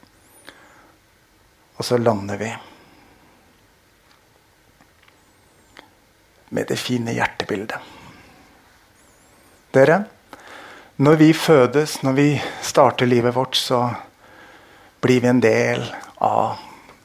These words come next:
den universelle virkeligheten som kalles menneskeheten,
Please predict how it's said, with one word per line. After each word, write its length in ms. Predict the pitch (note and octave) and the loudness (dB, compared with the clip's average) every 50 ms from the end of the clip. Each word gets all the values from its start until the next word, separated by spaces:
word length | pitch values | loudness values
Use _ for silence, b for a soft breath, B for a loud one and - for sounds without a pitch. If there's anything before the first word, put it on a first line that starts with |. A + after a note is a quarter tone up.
| - | -2
den 160 | C3 A#2+ A#2 A#2 | -2 -2 0 0
universelle 800 | A2+ A2+ A2+ A#2 A#2 A#2 - - G#2+ G2+ G2+ G#2 G#2 G#2+ A2 A2 A2 A2 A2+ A2+ - - | -2 -2 0 0 0 0 0 -2 -2 -4 -4 -4 -2 -2 0 0 -2 -2 -6 -8 -6 -4
virkeligheten 640 | B2 A#2+ A#2+ - - - A#2+ A2 G#2+ - - A2+ G#2 | -4 -4 -4 -6 -10 -8 -6 -6 -6 -6 -8 -10 -10
som 100 | A2+ - | -8 -6
kalles 320 | - G#2+ G#2 G#2+ G#2+ - - | -4 -4 -4 -4 -6 -6 -4
menneskeheten, 1040 | A2 A2 G#2+ G#2 G2 G2 F#2+ - - - - G2+ G2+ G#2 G#2 - - _ - G#2+ G#2 | -4 -4 -4 -4 -6 -10 -10 -10 -10 -10 -8 -8 -8 -8 -8 -8 -12 _ -20 -20 -20